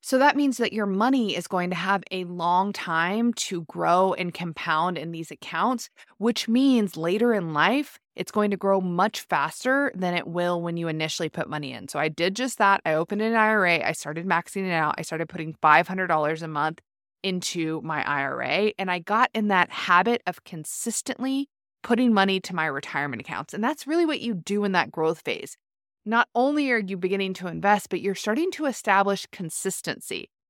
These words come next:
And I will say this is a big challenge for a lot of people in the growth phase, is to establish that consistency, because it can be very easy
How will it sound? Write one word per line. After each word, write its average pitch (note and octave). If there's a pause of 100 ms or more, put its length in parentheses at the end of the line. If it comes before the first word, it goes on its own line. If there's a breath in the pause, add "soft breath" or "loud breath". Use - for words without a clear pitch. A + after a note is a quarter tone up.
(160)
And G#3+
I A#3
will D#4
say A#3+
this F3
is C#4+
a F4+
big G3+
challenge F3
for E3
a D#3+
lot D#3
of D#3
people E3+
in B3
the B3+
growth D#3+
phase, D#3+
is -
to F#3+
establish E3+
that D#3
consistency, -
because E3+
it E3
can F3+
be G3+
very F#3+
easy G3